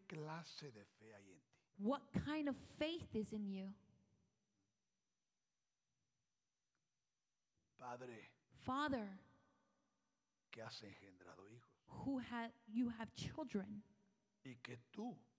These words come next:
Speaker 2: and that you
Speaker 1: eres responsable
Speaker 2: are responsible
Speaker 1: de que estos hijos crezcan en el temor de Dios.
Speaker 2: that these children grow in the fear of the
Speaker 1: Porque
Speaker 2: Lord.
Speaker 1: nadie es más responsable
Speaker 2: Because nobody is more
Speaker 1: que
Speaker 2: responsible
Speaker 1: tú y yo como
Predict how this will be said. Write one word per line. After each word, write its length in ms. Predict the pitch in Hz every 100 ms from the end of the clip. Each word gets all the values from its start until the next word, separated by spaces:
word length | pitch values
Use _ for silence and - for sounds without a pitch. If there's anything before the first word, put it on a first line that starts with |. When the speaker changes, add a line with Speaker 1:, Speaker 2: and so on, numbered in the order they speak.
| -
Speaker 2:
and 160 | 233 226
that 120 | 208
you 480 | 214 214 233 339 285
Speaker 1:
eres 200 | 139 143
responsable 840 | 135 113 - - - - 139 156 113 - -
Speaker 2:
are 140 | 240
responsible 1300 | 208 220 - - - - 349 392 - 220 185 185 196 - - _ _ _ _ _ _
Speaker 1:
de 100 | - -
que 100 | 120
estos 260 | 117 - 113 -
hijos 320 | 117 113 - -
crezcan 580 | - 139 - - 139 127
en 100 | 104
el 60 | 98
temor 280 | - - -
de 60 | -
Dios. 140 | - - _
Speaker 2:
that 160 | 226 226
these 220 | 247 -
children 540 | - - 294 269 247 196
grow 340 | 220 262 320
in 120 | 240
the 80 | 233
fear 340 | - - 220 208
of 80 | 202
the 60 |
Speaker 1:
Porque 180 | 196 196
Speaker 2:
Lord. 140 | 190 190
Speaker 1:
nadie 360 | 202 277 254 208
es 120 | 180
más 180 | 175 175
responsable 680 | 196 165 139 131 - 185 143
Speaker 2:
Because 280 | 113 233 254
nobody 380 | 226 269 277 285
is 120 | 240
more 180 | 240 302
Speaker 1:
que 60 | 311
Speaker 2:
responsible 720 | 277 - 269 359 - 190 190
Speaker 1:
tú 140 | 196 156
y 60 | 139
yo 100 | 139
como 260 | - 117